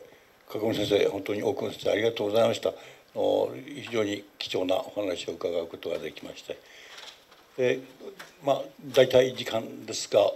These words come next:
特に残-、質問が残っている方いらっしゃいますでしょうか。あ、はい。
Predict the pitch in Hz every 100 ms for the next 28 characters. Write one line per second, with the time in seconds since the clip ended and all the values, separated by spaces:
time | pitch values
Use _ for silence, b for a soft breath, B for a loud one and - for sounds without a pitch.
0 | - - _ - - 123 110 - - _
1 | - _ _ - 151 135 127 120 117 120
2 | - - - 120 107 104 107 120 117 -
3 | 107 - 107 101 - 110 107 - - -
4 | - - - - - - - - - -
5 | - - _ - - - - - - 95